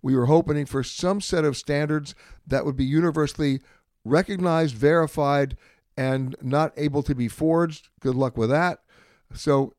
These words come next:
everybody's operating in their own best interest, which means not necessarily in your best interest, and they're operating in their own silos. So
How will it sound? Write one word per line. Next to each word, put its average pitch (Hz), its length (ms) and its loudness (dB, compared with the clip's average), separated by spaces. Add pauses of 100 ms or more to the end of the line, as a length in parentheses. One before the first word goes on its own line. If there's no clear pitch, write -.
everybody's 170 460 2
operating 151 460 0
in 139 100 -4
their 123 200 -4
own 202 380 2
best 151 340 -2
interest, 185 440 -4 (160)
which 117 180 -10
means 135 240 -4
not 127 140 -6
necessarily 127 440 -6
in 120 120 -6
your 147 240 8
best 131 280 2
interest, 123 380 -6 (320)
and 147 160 -4
they're 160 140 4
operating 180 320 2
in 170 80 -2
their 170 100 0
own 170 140 0
silos. 175 520 -4
So 120 320 0